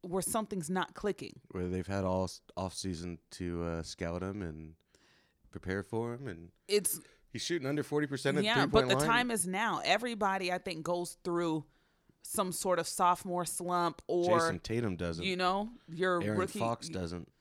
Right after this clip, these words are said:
Speaker 1: Not yet, but
Speaker 2: It's true.
Speaker 1: players always go through something. You know what I mean? So I think everybody's gonna be so quick to be like, "Donovan Mitchell's not the man that we thought. Don-, Donovan Mitchell's sixth man," blah, blah, blah, blah. But I think you see this with every single player.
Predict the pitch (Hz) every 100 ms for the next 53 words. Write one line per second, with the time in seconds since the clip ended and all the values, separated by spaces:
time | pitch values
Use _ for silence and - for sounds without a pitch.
0 | _ _ _ - - - 170 139 165 113
1 | 135 202 139 - - _ _ - 160 180
2 | - - 233 233 233 220 - 208 233 214
3 | 175 190 196 202 - 196 190 - 185 185
4 | - 117 - - _ - 180 196 196 196
5 | 196 202 220 220 - 165 190 - 196 180
6 | - - - - - 190 196 196 190 185
7 | 180 160 175 170 170 - 175 - 185 175
8 | - 160 175 165 160 160 170 156 165 165
9 | 170 147 170 160 156 156 156 131 143 -
10 | 185 180 - 160 165 147 175 170 156 160
11 | 160 147 - 156 - 175 165 160 165 156
12 | 151 147 170 170 - - - 175 185 190
13 | 190 - 170 180 170 - 175 175 170 170
14 | 165 - 170 160 151 - 185 190 - -